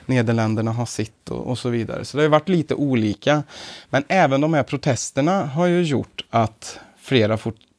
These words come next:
upp ögonen för, för situationen och, ehm, och kommissionen har ju nu också kommit med ett förslag efter inspel från medlemsländerna där man gör en hel del,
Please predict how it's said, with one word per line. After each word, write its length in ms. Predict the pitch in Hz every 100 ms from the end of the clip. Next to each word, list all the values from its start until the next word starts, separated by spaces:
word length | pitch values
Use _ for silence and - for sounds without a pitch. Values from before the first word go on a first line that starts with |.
| _ -
upp 300 | 110 - 135
ögonen 580 | 123 104 104 117 151
för, 680 | 143 131 120 117 110 107 104 131
för 460 | - 127 117 110
situationen 920 | - 110 - 110 - 107 107 127 151 -
och, 440 | - 117 113 113 107 - - - - _ -
ehm, 880 | 62 113 113 113 60 - 110 120 123
och 100 | 117
kommissionen 540 | 123 117 - 110 113
har 60 | 135
ju 60 | 135
nu 140 | 120
också 200 | 104 -
kommit 320 | - 110 107
med 100 | 113
ett 80 | 127
förslag 420 | 139 - 120 120
efter 220 | 120 -
inspel 400 | 117 107 - 107
från 160 | - 117
medlemsländerna 760 | 117 113 107 - 113 - 113
där 100 | 120
man 160 | 117 113
gör 240 | 113 123
en 120 | 139 131
hel 240 | 120 107
del, 280 | 107 110